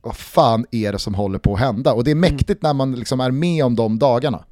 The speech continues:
Speaker 2: Ja, verkligen. Alltså, <clears throat> vi hade lite snack om det här i Totska-avsnittet, vad som kommer hända för att hitta fram en rubel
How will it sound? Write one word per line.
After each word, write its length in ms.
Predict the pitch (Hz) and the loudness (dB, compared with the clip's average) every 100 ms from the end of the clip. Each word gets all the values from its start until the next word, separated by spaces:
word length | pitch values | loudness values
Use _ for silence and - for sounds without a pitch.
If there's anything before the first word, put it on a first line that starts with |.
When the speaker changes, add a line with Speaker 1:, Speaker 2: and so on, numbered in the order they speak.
| - - - - | -20 -20 -18 -4
Speaker 2:
Ja, 340 | 135 139 135 | 0 2 2
verkligen. 680 | 135 165 156 - - 123 104 _ _ - _ _ _ _ _ | 0 0 0 -2 -6 -6 -8 _ _ -20 _ _ _ _ _
Alltså, 580 | 165 139 - 170 165 165 - 101 | -4 -2 2 4 6 4 0 -8
<clears throat> 1080 | 151 160 143 135 - _ _ _ _ _ - | -2 0 -2 -4 -10 _ _ _ _ _ -12
vi 380 | 131 151 175 170 | -4 -2 0 2
hade 240 | 160 156 | 2 2
lite 180 | 151 131 | 0 -2
snack 260 | - 139 - | -4 -4 -2
om 100 | 139 | -2
det 60 | |
här 100 | 123 | 0
i 60 | 123 | -2
Totska-avsnittet, 1080 | - 143 - - 123 120 165 160 - - - | -2 -4 -4 -2 0 0 -2 -2 -4 -12 -8
vad 100 | 127 | -6
som 100 | 123 | -4
kommer 160 | 120 | -4
hända 440 | 117 139 131 127 139 | 0 0 0 0 -2
för 120 | 135 | 0
att 60 | 131 | -2
hitta 160 | - | -4
fram 240 | - 127 120 | -4 -2 -2
en 80 | |
rubel 600 | 120 143 160 151 139 135 | 0 4 4 4 4 2